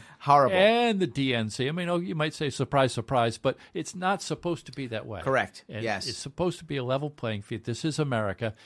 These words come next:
Speaker 2: And then, after she lost, did the impossible in my view, did the
Speaker 1: Mm-hmm.
Speaker 2: impossible and lost to Donald Trump. The whole system, including the media, spent three years or whatever it's been, two and a half years, thirty million dollars, blaming the Russians.
Speaker 1: <laughs>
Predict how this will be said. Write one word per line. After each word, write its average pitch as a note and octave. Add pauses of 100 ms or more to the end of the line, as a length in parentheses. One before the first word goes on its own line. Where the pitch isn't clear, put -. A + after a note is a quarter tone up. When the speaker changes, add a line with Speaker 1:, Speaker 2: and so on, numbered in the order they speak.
(120)
Speaker 2:
And B2+
then, E3 (540)
after D#3
she C3
lost, G3+ (520)
did G#3
the G3+
impossible E3 (160)
in A#2
my G3
view, C#3 (120)
did -
the -
Speaker 1:
Mm-hmm. A#3+
Speaker 2:
impossible G3
and A2+
lost F3
to E3+
Donald D#3+
Trump. F#3+ (600)
The D#3+
whole G3+
system, B2
including G#3+
the G#3+
media, A2+ (540)
spent -
three A3
years C3
or C3+
whatever D#3+
it's B2+
been, B2
two G#3+
and A3+
a D#3
half B2
years, A#2+
thirty G#3+
million D3
dollars, A#2+
blaming C4+
the E4
Russians. E4
Speaker 1:
<laughs> -